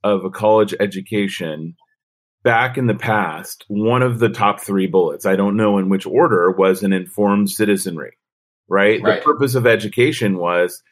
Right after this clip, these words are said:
Speaker 1: great citizens who are thinking critically about what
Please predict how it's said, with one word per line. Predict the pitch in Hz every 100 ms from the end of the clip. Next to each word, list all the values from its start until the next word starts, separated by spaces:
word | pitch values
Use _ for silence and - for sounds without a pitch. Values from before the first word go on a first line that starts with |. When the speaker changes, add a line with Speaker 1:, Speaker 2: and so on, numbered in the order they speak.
| _ _ -
Speaker 1:
great | 120 123 127 120 -
citizens | - 127 123 120 98 90 90
who | 107 95
are | 92 87
thinking | - 120 120 107 98
critically | 95 123 120 98 95 85 87
about | 87 92 92 92 87
what | 98